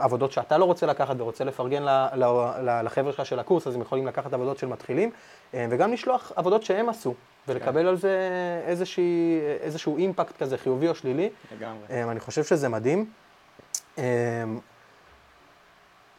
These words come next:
Speaker 1: מ-, מעבר לזה, אני חושב, מעבר לזה שיש לך את הקורס שאתה מלמד, אה, צילום ועריכה, אמ, יש משהו שהוא גם מאוד מאוד הולך איתך, וזה הנוודות הדיגיטלית.
Speaker 2: מהמם.
Speaker 1: עכשיו,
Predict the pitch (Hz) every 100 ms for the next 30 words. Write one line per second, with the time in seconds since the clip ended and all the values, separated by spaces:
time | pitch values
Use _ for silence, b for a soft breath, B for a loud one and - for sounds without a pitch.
0 | - 139 131 143 135 170 220 220 147 131
1 | 120 135 165 143 170 175 139 131 120 123
2 | 127 113 139 127 - 123 117 123 123 117
3 | - 123 147 131 113 104 170 208 220 B
4 | B B - 127 117 143 151 143 170 131
5 | 123 120 131 139 131 123 120 139 170 -
6 | 180 127 117 113 110 113 110 113 160 180
7 | 139 123 117 113 123 101 - 127 107 113
8 | 110 - - - 131